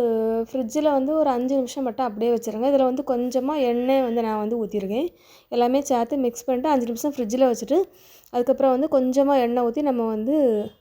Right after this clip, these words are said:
அடுப்புல போட்டு பொரிச்சு எடுத்துக்கலாம். ஃபஸ்ட்டு நம்ம வந்து போட்டுட்டு கொஞ்சம் அது வந்து வெந்ததுக்கு அப்புறம் வந்து பாதி வெந்ததுக்கு அப்புறம் பார்த்தீங்கன்னா, கருவேப்பிலை போட்டுக்கலாம். கருவேப்பிலை போடும்போது நல்லா மணமா இருக்கும்.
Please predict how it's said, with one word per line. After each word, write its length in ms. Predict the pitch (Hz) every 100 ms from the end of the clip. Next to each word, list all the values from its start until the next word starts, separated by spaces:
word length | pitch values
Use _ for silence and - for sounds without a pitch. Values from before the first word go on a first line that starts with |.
| _ _ _ -
அடுப்புல 280 | 240 233 254
போட்டு 220 | 233 285
பொரிச்சு 320 | 254 226 220
எடுத்துக்கலாம். 540 | 226 202 202 202 269 339 - - -
ஃபஸ்ட்டு 380 | 269 262 -
நம்ம 180 | 311 277
வந்து 220 | 262 262 285
போட்டுட்டு 560 | 269 240 254 262 233 302 359
கொஞ்சம் 460 | - 269 269 302 330
அது 140 | 269 254
வந்து 200 | 254 277
வெந்ததுக்கு 460 | 247 240 277 285
அப்புறம் 340 | 247 - 262 254
வந்து 160 | 226 226
பாதி 400 | - 240 247 277
வெந்ததுக்கு 440 | 277 240 247 247 240
அப்புறம் 240 | 247 247
பார்த்தீங்கன்னா, 420 | 226 220 220 247 349 - - - -
கருவேப்பிலை 460 | 277 262 277 277 269
போட்டுக்கலாம். 540 | 240 220 214 220 277
கருவேப்பிலை 420 | 285 247 254 262
போடும்போது 320 | 240 240 226 269
நல்லா 220 | 262 233
மணமா 360 | 226 214 220 226
இருக்கும். 320 | 202 233 311